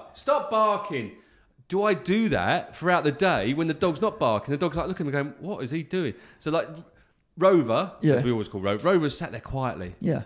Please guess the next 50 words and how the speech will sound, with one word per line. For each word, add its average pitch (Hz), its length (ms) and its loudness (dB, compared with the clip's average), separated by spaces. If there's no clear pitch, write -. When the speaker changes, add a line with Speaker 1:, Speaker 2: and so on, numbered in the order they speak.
Speaker 1:
Nicely. - 380 -16
Nothing's - 260 -20
happening. - 240 -18
It's - 140 -18
relaxing, 170 440 -14
Russell. - 180 -4
Speaker 2:
"Hey, 233 40 4
Rover, 214 220 4
how 220 80 4
you 226 100 2
doing, 214 160 4
buddy?" 196 340 4
He 170 100 0
looks 156 180 0
up 156 120 -6
at 165 60 0
you. 190 120 -4
"Yeah, 254 200 -4
I'm 196 80 -10
just 214 160 -4
checking 196 240 0
in." 240 80 0
Speaker 1:
"Stop 349 240 10
barking, 311 540 6
Rover!" 220 680 6
And 165 80 -10
he's 175 140 -2
looking 226 160 2
at 214 40 0
me 190 60 2
going, 190 160 2
"What? 190 260 -6
What - 140 -20
the" - 60 -20
Speaker 2:
I'm 240 120 2
not 330 80 0
gonna - 120 2
shout, 175 260 2
"Stop 135 240 2
barking," 175 340 4
'cause 139 100 -2
he's 185 80 0
not 190 160 -2
doing 240 220 2
it. 107 140 -4
I'm 170 100 0
just 214 140 -2
Speaker 1:
But - 40 2
Speaker 2:
engaging. 170 280 4
Speaker 1:
that's 226 320 2